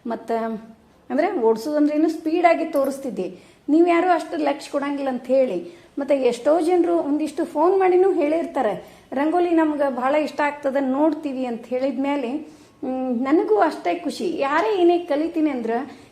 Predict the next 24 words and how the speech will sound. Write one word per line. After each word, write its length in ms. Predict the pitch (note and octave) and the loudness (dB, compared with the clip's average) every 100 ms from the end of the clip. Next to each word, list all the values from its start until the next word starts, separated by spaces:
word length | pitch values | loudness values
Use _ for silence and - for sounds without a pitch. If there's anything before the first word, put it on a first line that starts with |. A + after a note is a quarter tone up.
| _ | _
ಕಲಿಸ್ಬೇಕು 560 | D4 F#4+ G4 F4+ F#4+ F#4+ | 2 2 0 -2 -2 2
ಅನ್ನೋದು 220 | E4 E4+ | 4 4
ಎಲ್ಲ 280 | D4 B3 C#4+ F#4 F4 | 2 2 2 2 2
ಟೀಚರ್ 360 | F4 E4+ F#4+ | 0 0 -2
ಹತ್ರ 260 | F#4+ - G#4 | -2 -2 0
ಇದು 380 | G4+ E4+ E4+ D4+ | 0 0 0 -2
ಇರ್ತದ 320 | C#4+ F4 D#4+ B3+ | 0 0 0 0
ಗುಣ 140 | C4+ D4 | 0 2
ಅಂತ 240 | D4+ D#4+ | 2 2
ಅನ್ಕೋತೀನಿ 440 | D4 D4 D4 B3 A3 | 2 0 -2 -2 -4
ನಾನು. 180 | G3 F3+ - - - - | -2 -4 -6 -16 -20 -14
ಯಾಕಂದ್ರೆ 320 | D4 E4+ F4 | -2 0 2
ಯಾರೇ 440 | B3 A3+ B3+ F4 F#4+ | 0 2 6 8 8
ಒಂದು 160 | F#4+ F4 | 6 4
ಏನರ 320 | C#4 D#4+ E4 E4 | 4 4 4 2
ಕಲಿತೀನಿ 400 | C#4 D#4 D#4+ D4+ | 0 0 0 0
ಅಂದ್ರೆ 520 | A3+ A#3+ D#4 E4+ - - - | 0 0 -2 -6 -16 -6 4
ಇನ್ನೂ 300 | D#4 G4+ A#4 | 6 6 2
ಹೆಚ್ಚಿಂದು 560 | G4 - - G4+ F4+ | -2 -2 0 2 2
ಕಲಿಸ್ಬೇಕು, 640 | F#4 D#4 E4+ D4+ D4 D4+ D#4 | 2 2 2 -2 -4 0 0
ನಾವು 400 | C#4 D4+ F#4 F#4+ | 2 4 4 4
ಕಲ್ತು 460 | F#4 G4 F#4 F#4+ | 4 4 0 0
ಕಲಿಸ್ಬೇಕು 540 | E4 D#4+ D#4 D4+ D4+ D#4+ | 2 0 -2 -6 -4 -2
ಅನ್ನೋದು 480 | C4+ C#4 D4+ B3+ | 0 0 0 -2